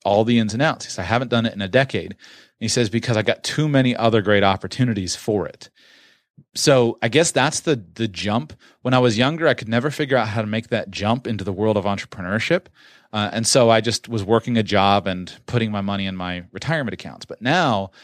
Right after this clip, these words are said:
I've got opportunities before me. I got more opportunities than I can handle. And it's, and now I look at if I can execute, which is a big, uh, big question. If I can execute, the rates of return are so astronomical and that they just build and build and build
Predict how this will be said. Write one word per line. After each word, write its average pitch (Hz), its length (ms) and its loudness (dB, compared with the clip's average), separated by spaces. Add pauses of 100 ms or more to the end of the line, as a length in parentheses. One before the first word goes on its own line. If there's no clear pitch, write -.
(320)
I've 131 140 2
got 123 360 2
opportunities 120 960 -2
before 175 380 -2
me. 107 160 -2
I 120 60 2
got 196 140 -6
more 139 120 -2
opportunities 123 400 -6
than 110 100 -6
I 107 80 -4
can 95 140 -12
handle. 120 480 -4 (400)
And 131 200 4
it's, 123 160 0
and 123 140 -4
now 151 200 2
I 147 80 4
look 117 260 2
at - 140 -6 (100)
if 202 220 4
I 185 120 4
can 143 180 -6
execute, - 580 -4
which 104 180 -10
is 92 80 -10
a 92 40 -10
big, 104 420 0 (440)
uh, 98 180 -6
big 107 220 2
question. 127 480 -4
If 165 220 0
I 147 80 2
can 120 180 -6
execute, - 680 -8 (560)
the 143 100 -2
rates 165 240 4
of 127 80 -2
return 170 400 -2
are 127 60 0
so 123 240 2
astronomical 110 1000 -2
and 120 200 0
that 117 160 -2
they 120 120 2
just 110 220 -2
build 123 300 4
and 117 120 0
build 107 260 0
and 95 140 -8
build 110 400 2